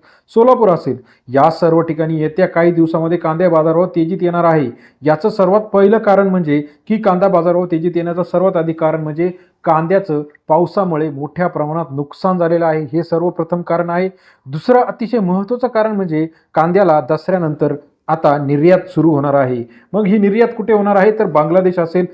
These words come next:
आखाती देश असेल, यामध्ये दुबई असेल, ही सर्व निर्यात आता मोठ्या प्रमाणात चालू होणार आहे. आणि दसऱ्यानंतर मोठ्या प्रमाणात व्यापारी वर्ग खरेदी करण्यास सुरुवात करणार आहे. असे दोन ते तीन महत्त्वाचे कारण, त्यातला सर्वात महत्त्वाचं कारण जे पहिलं आहे अतिवृष्टी,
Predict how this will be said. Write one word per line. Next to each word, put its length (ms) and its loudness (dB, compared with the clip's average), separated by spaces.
आखाती 380 0
देश 240 2
असेल, 260 -2
यामध्ये 260 0
दुबई 320 0
असेल, 360 -2
ही 100 -2
सर्व 280 -2
निर्यात 400 -2
आता 200 -2
मोठ्या 240 -6
प्रमाणात 420 -6
चालू 240 4
होणार 180 2
आहे. 220 0
आणि 340 0
दसऱ्यानंतर 680 -2
मोठ्या 340 -6
प्रमाणात 400 -6
व्यापारी 360 -4
वर्ग 340 -4
खरेदी 260 -6
करण्यास 340 -8
सुरुवात 340 -8
करणार 220 -10
आहे. 200 -6
असे 220 -4
दोन 280 -2
ते 60 -8
तीन 300 -6
महत्त्वाचे 440 -4
कारण, 360 0
त्यातला 440 -2
सर्वात 600 -4
महत्त्वाचं 400 -8
कारण 300 -8
जे 80 -10
पहिलं 360 -4
आहे 220 -2
अतिवृष्टी, 680 -8